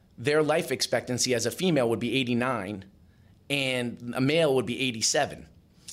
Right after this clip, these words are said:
And what studies have shown is that the variability in their life expectancy, so the majority of people who fit that parameter, have a college degree, make above sixty thousand dollars,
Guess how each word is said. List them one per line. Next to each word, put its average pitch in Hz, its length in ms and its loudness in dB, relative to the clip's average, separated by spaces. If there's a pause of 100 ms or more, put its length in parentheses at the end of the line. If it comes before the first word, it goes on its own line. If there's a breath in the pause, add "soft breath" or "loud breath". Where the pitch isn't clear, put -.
(200 loud breath)
And 131 480 -2 (220)
what 139 420 -4 (240)
studies 151 400 0
have 131 120 0
shown 196 200 2
is 117 140 0
that 120 260 -2
the 131 60 0
variability 135 1000 0 (420)
in 135 120 2
their 120 100 2
life 117 220 0
expectancy, 117 680 -4 (120)
so 147 120 -2
the 135 60 0
majority 156 480 2
of - 80 -4
people 147 240 0
who 131 100 -4
fit 165 280 -2
that 135 200 0
parameter, 120 320 0
have 120 140 -2
a 120 40 -2
college 131 380 2
degree, 120 320 0
make 120 220 0
above 120 240 0
sixty 120 300 -4
thousand 117 340 0
dollars, 104 500 2